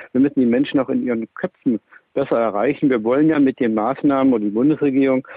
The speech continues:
wir alle möchten ja mit den Maßnahmen erreichen, dass die Kontakte sich so weit reduzieren, dass das Geschehen beherrschbar bleibt. Äh, und der Wunsch für alle ist, dass wir uns nur auf die Gesundheit konzentrieren, alles andere liegen lassen. Äh, aber leider ist das nicht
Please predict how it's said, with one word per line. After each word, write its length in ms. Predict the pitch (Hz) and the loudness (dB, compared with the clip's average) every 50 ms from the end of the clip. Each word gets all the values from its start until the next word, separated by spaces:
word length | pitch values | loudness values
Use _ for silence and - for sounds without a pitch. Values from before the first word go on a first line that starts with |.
| - - _ | -20 -18 _
wir 140 | - 123 - | -10 -6 -4
alle 180 | - 127 139 135 | -2 0 2 2
möchten 300 | 131 135 135 - - 147 | 2 2 0 -2 -4 -2
ja 60 | 123 | 0
mit 140 | 123 123 - | 0 0 0
den 140 | 120 107 104 | -2 0 0
Maßnahmen 480 | 104 104 117 131 - - 151 135 127 | 0 -2 -2 -4 -2 -2 0 0 2
erreichen, 480 | 120 110 101 95 101 113 127 - - 135 | 2 0 0 0 0 0 -2 0 -2 -2
dass 140 | 117 107 _ - | -2 -2 _ -10
die 80 | - | -10
Kontakte 580 | - - - 110 95 - 123 120 - - - 131 | -8 -6 -6 -6 -4 -4 -6 -6 -6 -6 -6 -4
sich 180 | 117 120 104 - | -4 -6 -6 -2
so 140 | - 123 127 | -2 0 2
weit 220 | 147 143 139 131 | 2 0 0 0
reduzieren, 720 | - 135 139 139 131 127 - - - 135 139 143 147 143 _ _ - - - _ - | 0 0 2 0 0 -2 -2 -4 0 0 2 2 2 0 _ _ -20 -20 -12 _ -6
dass 120 | 127 - | -6 -4
das 160 | - 139 120 - | -4 -6 -6 -4
Geschehen 560 | - 123 - - - 131 127 131 127 127 123 _ | -4 -4 -2 -2 0 2 2 2 0 -2 -4 _
beherrschbar 540 | - 127 113 113 117 117 - - - 113 101 | -4 -4 -2 -2 -2 -4 -4 -4 -2 -4 -4
bleibt. 320 | - - - - - - _ _ - - _ - - - - - - _ _ | -4 -6 -10 -10 -10 -10 _ _ -20 -20 _ -20 -20 -20 -20 -20 -20 _ _
Äh, 240 | - 117 117 117 117 | -6 -4 -2 -2 -2
und 380 | 113 110 123 123 120 113 101 - - - | -2 -2 0 0 0 -2 -2 -6 -6 -2
der 160 | 131 123 113 | -2 0 0
Wunsch 320 | 123 160 196 233 247 214 - | 2 2 2 2 2 0 0
für 140 | - 143 120 | -2 -2 0
alle 220 | 104 107 110 117 | 0 0 0 0
ist, 240 | 120 - 139 - - | 0 0 -2 -2 -2
dass 100 | 139 123 - | -4 -2 -2
wir 80 | 139 135 | 0 0
uns 120 | 139 135 - | -2 -2 0
nur 400 | 139 135 135 151 170 180 185 180 | 0 2 2 2 2 2 0 0
auf 180 | 143 147 143 - | -2 -2 -4 -2
die 120 | - 151 131 | -2 0 0
Gesundheit 500 | 127 123 117 135 139 120 - 123 113 _ | 0 2 2 0 0 0 -2 -4 -4 _
konzentrieren, 680 | - 123 113 - - 113 - - - 127 127 135 139 143 _ _ - - - - - | -4 -4 -4 -4 -10 -18 -14 -6 -2 -2 0 0 -2 -4 _ _ -20 -20 -18 -10 -4
alles 260 | - 139 165 170 - | -2 0 0 0 -2
andere 440 | - 151 151 147 139 135 123 - - - | 0 2 2 4 4 2 2 0 -2 -6
liegen 400 | 131 120 135 160 165 180 170 135 | -4 -2 0 0 2 2 2 2
lassen. 440 | 113 113 117 - - 160 165 170 _ _ _ _ - | 2 0 0 0 0 0 0 -2 _ _ _ _ -8
Äh, 220 | - 131 131 131 - | -4 -2 -2 -2 -4
aber 180 | - 127 135 131 | -4 -2 0 0
leider 280 | 120 123 135 151 151 147 | 2 2 2 0 0 0
ist 200 | 147 - - 165 | -2 -2 -2 -4
das 120 | 147 - - | -4 0 -2
nicht 160 | 151 143 | -2 -2